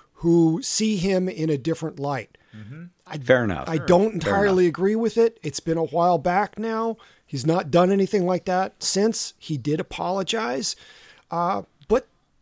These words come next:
Speaker 1: I wanna be respectful to those people who are, who are still really upset by that. Um,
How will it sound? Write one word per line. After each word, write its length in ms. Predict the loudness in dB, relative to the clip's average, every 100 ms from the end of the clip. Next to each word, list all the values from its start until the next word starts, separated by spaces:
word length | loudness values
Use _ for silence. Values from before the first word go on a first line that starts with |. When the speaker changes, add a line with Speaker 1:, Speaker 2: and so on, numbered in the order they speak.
| _
Speaker 1:
I 160 | -10 -2
wanna 300 | 2 4 4
be 120 | 2
respectful 680 | 2 0 -2 -8 -4 -4 -4 -4
to 140 | -4
those 240 | -2 -2 -2
people 380 | -6 -4 -6
who 200 | -4 0
are, 300 | 2 2 0 -6 _ _ _ -4
who 80 |
are 80 | -2
still 380 | -2 0 2 2
really 420 | 0 2 4 2
upset 480 | 0 -4 -4 -6 -8
by 200 | -10 -8
that. 360 | -8 -10 -12 -16 _ _ _
Um, 480 | -8 -6 -4 -6 -8